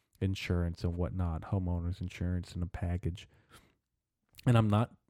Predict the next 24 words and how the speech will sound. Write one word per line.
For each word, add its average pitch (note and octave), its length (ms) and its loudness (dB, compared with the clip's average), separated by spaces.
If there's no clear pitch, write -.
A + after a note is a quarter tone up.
I'm A2+ 100 -2
not A2 200 4
saying G#2+ 360 2
I'm G2 240 4
a F#2+ 80 4
fucking G2 340 0
homeowner. F#2 540 0
I'm F2 120 -2
still F#2+ 320 0
renting, F2+ 500 -2
um, F2+ 320 2
because F#2+ 280 2
my F#2+ 140 2
rent F#2+ 320 4
is G2+ 160 -4
goddamn F2+ 600 0
dirt F#2+ 280 2
cheap, F2+ 400 -2
and F2 580 -2
I'm G2+ 160 -2
pretty F2+ 300 0
fucking, F2 640 -2
you F#2 80 -4
know, F2 220 -2